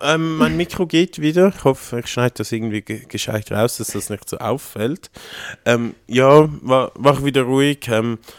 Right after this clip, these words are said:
ich hab zum Glück nur einmal im Jahr Weihnachten, also wie alle, aber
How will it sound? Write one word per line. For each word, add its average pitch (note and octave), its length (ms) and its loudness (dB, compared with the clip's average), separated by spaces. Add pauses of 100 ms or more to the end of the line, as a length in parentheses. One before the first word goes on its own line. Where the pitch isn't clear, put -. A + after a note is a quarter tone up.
(260)
ich - 120 -6
hab C#3+ 200 -2
zum C#3+ 160 -4
Glück C3+ 240 -4
nur C3+ 260 -2
einmal C3 380 4
im A#2+ 100 0
Jahr B2 260 6
Weihnachten, D3+ 680 0 (280)
also G#2+ 300 -12
wie A2+ 120 -4
alle, C3+ 280 2
aber B2 200 8